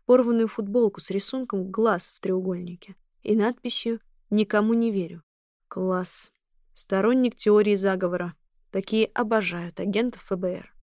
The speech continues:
Над парнем витало облачко марихуанового дыма. Полуприкрытые глаза покраснели. «Ну давай, приятель», подросток забарабанил пальцами по стойке бара.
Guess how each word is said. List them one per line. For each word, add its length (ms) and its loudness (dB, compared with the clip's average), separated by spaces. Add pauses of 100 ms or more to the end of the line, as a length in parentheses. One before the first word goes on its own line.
(640)
Над 260 -2
парнем 380 4
витало 500 2
облачко 460 0
марихуанового 840 2
дыма. 420 -4 (500)
Полуприкрытые 680 2
глаза 360 2
покраснели. 720 -4 (1400)
«Ну 180 -8
давай, 540 0
приятель», 840 -2 (100)
подросток 480 -2
забарабанил 560 0
пальцами 400 -4
по 140 -6
стойке 340 -4
бара. 320 -6